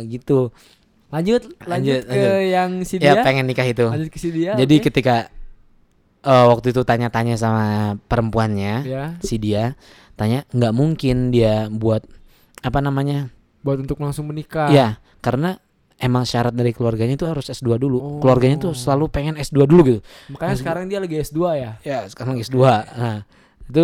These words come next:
Speaker 2: Di universitas di Bandung lagi?
Speaker 1: Ya, Bandung
Speaker 2: Oke,
Speaker 1: juga.
Speaker 2: lanjut.
Speaker 1: <laughs> Udah, terus, terus. Nanti ketahuan juga nih.
Speaker 2: Iya, enggak, gua enggak
Speaker 1: Enggak,
Speaker 2: akan
Speaker 1: enggak,
Speaker 2: nyebut
Speaker 1: enggak.
Speaker 2: namanya,
Speaker 1: Oke, oke.
Speaker 2: gua enggak akan nyebut, gua enggak
Speaker 1: Nanti,
Speaker 2: akan nyebut.
Speaker 1: nah, terus, eh, apa namanya? Dari situ, oh, oke lah,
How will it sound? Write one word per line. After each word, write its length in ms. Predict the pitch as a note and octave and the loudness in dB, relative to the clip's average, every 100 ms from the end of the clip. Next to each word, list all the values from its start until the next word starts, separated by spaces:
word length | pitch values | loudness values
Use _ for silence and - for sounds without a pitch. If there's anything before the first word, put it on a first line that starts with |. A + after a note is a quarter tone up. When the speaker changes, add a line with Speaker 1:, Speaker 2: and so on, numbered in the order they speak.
| E3+ | 2
Speaker 2:
Di 100 | D#3+ | 0
universitas 400 | E3 E3+ E3+ D#3 | -2 -4 -4 -4
di 80 | D#3 | -4
Bandung 300 | D#3 D#3+ F3 | -4 -4 -6
lagi? 340 | F#3 D3 A2 | -6 -8 -14
Speaker 1:
Ya, 300 | - C#3+ C3 A#2 | 0 2 4 2
Bandung 300 | A#2+ C3 C3+ | 0 0 0
Speaker 2:
Oke, 80 | |
Speaker 1:
juga. 400 | D#3+ D3 C#3 B2+ C#3 | 4 6 6 4 0
Speaker 2:
lanjut. 540 | C#3+ F#3+ F#3+ F3 C#3+ D3+ D3+ - | -2 2 2 2 0 -2 -4 -8
Speaker 1:
<laughs> 240 | - - D3 | -20 -8 0
Udah, 400 | D#3 C#3 C3 C3 | 4 4 2 4
terus, 280 | D#3 E3 D3+ | 8 8 8
terus. 260 | B3+ D#3+ - - - - | 4 4 2 -18 -8 2
Nanti 300 | D3 F#3 G3+ | 6 6 4
ketahuan 440 | - E3+ E3+ F3 | 2 6 8 10
juga 200 | F#3+ B3 | 10 10
nih. 140 | G#3 F3 A#3 | 10 10 10
Speaker 2:
Iya, 120 | A3 G#3+ | 8 6
enggak, 260 | E4 D#4 C4+ | 6 6 6
gua 180 | C4 D#4+ | 4 0
enggak 20 | |
Speaker 1:
Enggak, 160 | E4+ F3 | 6 8
Speaker 2:
akan 80 | D3+ | 8
Speaker 1:
enggak, 80 | C3+ | 6
Speaker 2:
nyebut 160 | C3+ | 4
Speaker 1:
enggak. 80 | F3+ | 2
Speaker 2:
namanya, 80 | F#3 | 2
Speaker 1:
Oke, 160 | G3 | 6
oke. 160 | D#3 - | 6 6
Speaker 2:
gua 160 | - - | 6 6
enggak 160 | C4 | 6
akan 120 | G#3+ F3+ | 0 -2
nyebut, 240 | A#3 G#3 | -2 0
gua 160 | F3+ F#3 | 2 0
enggak 220 | F3+ F3 | 0 0
Speaker 1:
Nanti, 160 | D3 D#3 | 2 2
Speaker 2:
akan 140 | E3 | 2
nyebut. 140 | D3+ C#3+ | 0 0
Speaker 1:
nah, 100 | C3 | 0
terus, 240 | A#2 D3 D3+ E3+ - - - - - - _ - | 4 4 4 -2 -20 -20 -20 -20 -20 -20 _ 2
eh, 240 | C3 C3 | 6 6
apa 140 | C3 D3 | 4 2
namanya? 340 | D3 D3+ D#3 E3 - - _ _ _ _ _ _ _ - | 0 0 -2 -4 -10 -18 _ _ _ _ _ _ _ -8
Dari 220 | A#2+ B2 | -2 -2
situ, 180 | B2 B2+ | -2 -4
oh, 260 | D3 - A#2+ | -4 -2 -4
oke 220 | G#2 - A#2 | -4 -10 -6
lah, 160 | A#2+ | -6